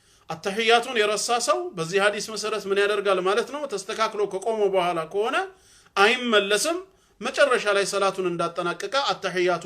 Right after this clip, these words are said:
ቀርቶ ከጨረሰ በኋላ ሳያሰላምት ሁለት ጊዜ ስጁድን ይወርዳል። ከዛ በኋላ ያሰላምታል። ይሄን ነገር ረስቶ ካሰላመተ በኋላ ከሆነ ደግሞ ያስታወሰው፣ ካሰላመተም በኋላ ስጁደ ሰህውን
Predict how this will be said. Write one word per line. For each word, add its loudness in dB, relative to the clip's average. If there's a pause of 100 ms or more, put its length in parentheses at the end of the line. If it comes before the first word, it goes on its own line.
ቀርቶ -6 (560)
ከጨረሰ -2
በኋላ -2 (400)
ሳያሰላምት 0
ሁለት -2
ጊዜ -6
ስጁድን -10
ይወርዳል። -10 (500)
ከዛ -8 (120)
በኋላ -6
ያሰላምታል። -8 (340)
ይሄን 4
ነገር 4
ረስቶ 4 (680)
ካሰላመተ 4
በኋላ 4
ከሆነ 2
ደግሞ -2
ያስታወሰው፣ 2 (420)
ካሰላመተም 0
በኋላ 0
ስጁደ -8
ሰህውን -2